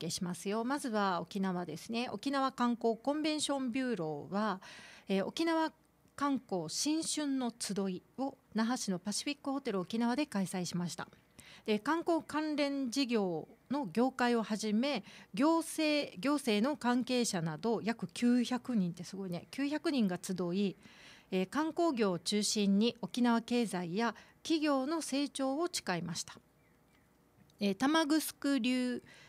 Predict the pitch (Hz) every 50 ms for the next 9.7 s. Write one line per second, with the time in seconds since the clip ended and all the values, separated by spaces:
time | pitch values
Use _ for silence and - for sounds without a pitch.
0 | - - - - - - 294 320 330 320 - 339 320 - - - - 208 185 180
1 | 175 170 165 165 170 202 247 247 175 - - - - _ _ _ - - _ -
2 | 190 220 262 294 - - - 269 277 269 254 214 262 262 247 208 180 165 151 -
3 | 160 151 170 208 208 185 - - _ _ _ _ _ _ _ _ _ _ _ -
4 | - - 277 277 - - 294 311 311 233 247 285 294 240 - - - - _ _
5 | - - 247 277 285 285 254 - - _ - 285 285 285 277 269 - - - -
6 | - 269 262 247 233 202 - - - 160 160 - - - - _ _ _ _ _
7 | _ _ - - - 240 - 277 233 - - - - 277 294 302 311 302 294 294
8 | 269 220 269 269 269 262 254 247 247 - - - 233 226 233 226 220 208 - -
9 | 214 196 190 180 170 - - _ - 202 226 208 202 185